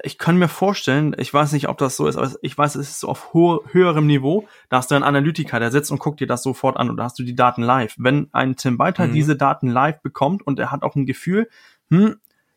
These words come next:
Speaker 1: Reis macht das so und so, vielleicht sollten wir wechseln." Und dann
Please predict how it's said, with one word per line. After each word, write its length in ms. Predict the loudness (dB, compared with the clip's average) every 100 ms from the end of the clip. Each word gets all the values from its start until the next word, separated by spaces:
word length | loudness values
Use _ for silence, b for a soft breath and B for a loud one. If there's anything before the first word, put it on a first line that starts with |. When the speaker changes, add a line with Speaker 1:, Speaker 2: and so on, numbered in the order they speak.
| _ _
Speaker 1:
Reis 340 | 0 2 2 0
macht 180 | 0
das 340 | -2 -4 -6 _ -6
so 160 | 0
und 160 | 2 2
so, 380 | 2 0 -2 _ _ -14
vielleicht 340 | -2 0 0
sollten 220 | 0 0
wir 100 | 0
wechseln." 340 | -2 -4 -10 -10 B B B B B B -2
Und 120 | 2
dann 240 | 2 0